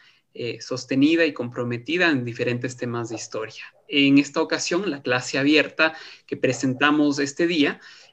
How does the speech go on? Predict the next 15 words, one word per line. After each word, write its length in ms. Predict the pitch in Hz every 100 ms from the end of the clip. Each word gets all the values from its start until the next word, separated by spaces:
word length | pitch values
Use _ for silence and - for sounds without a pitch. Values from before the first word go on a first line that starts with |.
| -
em, 640 | 139 139 135 131 127 131 - - _
se 540 | - 151 143 135 131 131
propone, 720 | 143 139 175 185 160 185 - _ _
eh, 320 | 147 131 127 147
rescatar, 760 | 156 165 - 151 - 165 185 185 - _
relevar 720 | 170 143 147 135 143 175 185 -
y 260 | - 127 123
visibilizar 760 | 156 190 160 131 123 - 156 165
el 140 | 123
importante 680 | 120 - 135 139 160 175 185
legado 640 | 151 127 127 143 131 143 - - - _ -
y, 380 | 127 123 120 123
de 180 | 143
la 220 | 135 131 135
historiadora 880 | 131 - 143 139 139 151 156 165